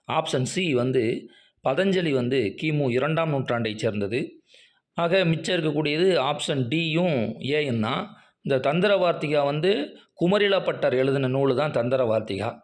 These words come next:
மிச்சம் இருக்கக்கூடியது ஆப்ஷன் ஏ மட்டும்தான். கிபி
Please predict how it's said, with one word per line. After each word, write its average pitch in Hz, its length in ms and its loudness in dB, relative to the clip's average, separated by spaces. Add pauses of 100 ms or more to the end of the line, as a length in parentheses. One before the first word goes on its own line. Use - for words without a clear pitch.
மிச்சம் 151 340 0
இருக்கக்கூடியது 139 600 0
ஆப்ஷன் 123 380 0
ஏ 135 160 0
மட்டும்தான். 113 580 -2 (100)
கிபி 151 340 -4